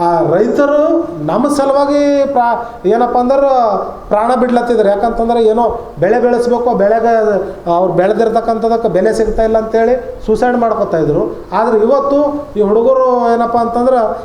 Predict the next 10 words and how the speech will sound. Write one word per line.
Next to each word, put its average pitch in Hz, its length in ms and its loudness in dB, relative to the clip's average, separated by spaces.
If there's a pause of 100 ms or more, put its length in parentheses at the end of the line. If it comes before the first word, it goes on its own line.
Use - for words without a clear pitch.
(160)
ಈ 180 100 4
ಇಸ್ಪಟ್ 233 320 0
ಆಡೋದು, 220 680 0
ಆ, 156 440 -6
ಮಟ್ಕ 185 320 -2
ಆಡೋದು, 214 560 0 (240)
ಸರಾಯಿ 208 260 0
ಕುಡಿಯೋದು 214 540 2
ಇದೆಲ್ಲ 196 380 0
ಮಾಡೋದ್ರಲ್ಲಿಂದ 226 640 0